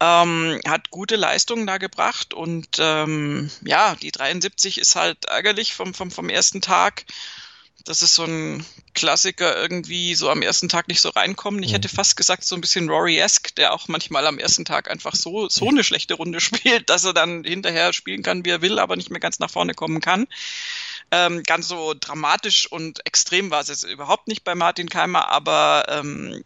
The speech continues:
Speaker 1: ja, es ist ein bisschen schade. Ähm, aber gut ist, dass er drei Tage lang da jetzt eben eine, eine sehr gute Performance gezeigt hat und das, das muss er mitnehmen und darauf kann er jetzt wirklich aufbauen.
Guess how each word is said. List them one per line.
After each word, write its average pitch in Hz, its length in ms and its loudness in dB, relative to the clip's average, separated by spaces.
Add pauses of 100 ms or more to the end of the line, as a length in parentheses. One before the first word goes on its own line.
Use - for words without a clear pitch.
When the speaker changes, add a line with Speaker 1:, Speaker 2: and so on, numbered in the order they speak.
Speaker 1:
ja, 135 300 4
es - 220 -2
ist - 320 2
ein 156 80 -12
bisschen - 260 -6
schade. 196 380 0 (800)
Ähm, 175 520 4
aber 196 240 4
gut 226 220 -8
ist, 294 240 0
dass 196 160 2
er 190 340 2
drei 151 200 2
Tage 180 260 -2
lang 165 220 -6
da 160 80 -2
jetzt 156 260 -2
eben - 260 -8
eine, 92 100 -6
eine 98 200 -6
sehr - 180 4
gute 208 240 -8
Performance 202 520 0
gezeigt 180 440 0
hat 214 200 -2
und - 240 -6
das, - 200 2
das - 200 2
muss 185 180 0
er 190 80 4
mitnehmen 214 540 6
und 185 160 2
darauf 190 260 2
kann 190 180 2
er 190 60 4
jetzt - 140 2
wirklich - 240 -6
aufbauen. - 360 -6